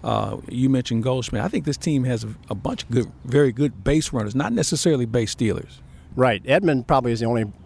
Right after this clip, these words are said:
Speaker 2: base stealer that, that they have. And they kinda choreograph his, too. He just doesn't have, doesn't have Vince Coleman carte blanche where he,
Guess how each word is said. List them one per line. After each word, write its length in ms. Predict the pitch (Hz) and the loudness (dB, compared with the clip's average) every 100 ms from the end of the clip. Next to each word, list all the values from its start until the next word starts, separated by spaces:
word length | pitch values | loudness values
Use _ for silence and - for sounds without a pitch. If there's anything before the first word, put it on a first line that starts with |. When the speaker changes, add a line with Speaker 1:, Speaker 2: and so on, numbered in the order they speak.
| - - 110 | -20 -12 0
Speaker 2:
base 220 | 139 135 | 2 2
stealer 420 | - 143 131 107 | 0 2 2 0
that, 180 | 101 98 - - - - | 0 -4 -6 -20 -20 -10
that 200 | - 117 | -4 -2
they 140 | 117 104 | 0 0
have. 380 | 107 98 104 - - - - - - | 0 0 -2 -8 -20 -20 -20 -20 -4
And 120 | 127 | 2
they 120 | 160 | 2
kinda 240 | - 214 147 | 2 2 4
choreograph 560 | 160 151 143 135 135 | 4 4 4 4 2
his, 180 | 165 175 | 2 0
too. 140 | - | 0
He 60 | 151 | 0
just 200 | 165 165 | 2 0
doesn't 160 | 139 117 | -2 -2
have, 160 | 127 | -4
doesn't 200 | 135 143 | -4 -2
have 280 | 131 123 120 | 0 2 2
Vince 240 | 120 139 | 2 0
Coleman 380 | - 147 139 113 | 2 4 4 0
carte 260 | 110 127 110 | 2 0 4
blanche 340 | 123 135 123 | 4 4 2
where 160 | 117 113 | -2 -2
he, 120 | 117 | -4